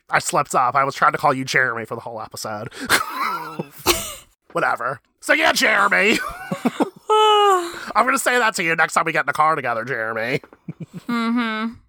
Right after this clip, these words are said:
Speaker 1: But yeah, like, who was Haley talking about, though? Is she talking about Nathan or Lucas? So we're done talking about the girls. Let's talk a little bit about the shirtless, oiled-up men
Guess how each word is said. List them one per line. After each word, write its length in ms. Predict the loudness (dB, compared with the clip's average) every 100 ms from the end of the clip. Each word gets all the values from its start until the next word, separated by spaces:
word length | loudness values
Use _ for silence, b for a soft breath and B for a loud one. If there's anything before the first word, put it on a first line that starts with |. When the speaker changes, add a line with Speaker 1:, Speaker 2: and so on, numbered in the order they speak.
| _ _
Speaker 1:
But 160 | 0 2
yeah, 220 | 4 4
like, 360 | 4 2 0 -4
who 100 | 0
was 140 | 2
Haley 240 | 4 2 2
talking 340 | 2 2 4
about, 240 | 4 4 4
though? 260 | 2 2
Is 60 | 0
she 100 | 0
talking 240 | 2 2
about 180 | 2 2
Nathan 600 | 2 0 4 4 4 0 _ -2
or 160 | 0 2
Lucas? 800 | 0 2 0 0 0 0 -2 -6 _ _ _ -2
So 200 | 2 4
we're 60 |
done 160 | 4 2
talking 320 | 4 2 2
about 220 | 2 4 2
the 80 |
girls. 960 | 4 6 6 6 6 4 2 0 -2 -4 -4
Let's 260 | 0 0 2
talk 220 | 2 4
a 60 |
little 180 | 4 4
bit 140 | 4 4
about 340 | 4 2 2
the 380 | 0 -2 0 0 0
shirtless, 1040 | -4 -2 2 2 4 4 4 2 -4 -4 -6 0
oiled-up 640 | 2 4 4 4 4 2
men 680 | 2 4 6 4 2 0 -2